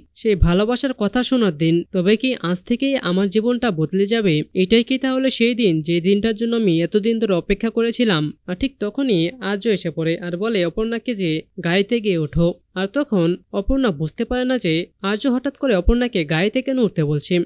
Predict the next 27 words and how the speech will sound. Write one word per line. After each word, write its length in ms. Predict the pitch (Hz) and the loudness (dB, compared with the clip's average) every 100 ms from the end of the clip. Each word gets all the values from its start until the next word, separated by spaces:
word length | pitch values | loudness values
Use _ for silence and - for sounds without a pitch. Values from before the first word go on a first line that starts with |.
| - | -2
আর 120 | - 170 | -2 2
আমরা 180 | 185 | 2
দেখি 220 | 233 269 185 | 2 2 0
অপর্ণা 340 | 185 240 185 | 2 0 0
গাড়িতে 360 | 160 170 202 247 | 0 -2 0 -2
গিয়ে 140 | 254 | 0
উঠে 200 | 220 180 | 2 2
বসে 380 | 151 151 180 180 - | 2 0 2 0 -2
আর 140 | - 175 | -4 -2
গাড়ির 260 | 170 196 | 2 4
ভিতরে 340 | 220 240 254 233 | 4 4 2 2
বসে 280 | 165 175 196 | 2 0 -2
থাকে, 320 | 160 170 175 - - | -2 -2 -2 -2 -4
কিন্তু 340 | 269 262 165 | 0 2 2
অপর্ণা 420 | 165 233 247 254 | 2 0 0 2
নিজেকে 560 | 214 202 240 220 160 156 - | 2 2 0 0 0 -2 0
আটকে 340 | 190 - 262 | -2 0 -2
রাখতে 280 | 254 262 285 | 0 0 0
না 220 | 196 156 - | 0 -2 2
পেরে 360 | 226 175 160 - _ | 4 4 2 -2 _
কিউরিওসিটি 540 | 220 233 285 311 302 | 0 2 2 0 0
থেকে 420 | 294 285 170 160 170 | -2 -2 0 0 -2
আর্যকে 500 | - 180 190 220 226 | -4 -4 0 0 0
জিজ্ঞাসা 400 | 180 156 160 233 - | -2 -2 0 0 0
করে 240 | 262 262 | -2 0
বসে 240 | 262 247 | -2 -2
যে, 240 | 214 156 | -2 0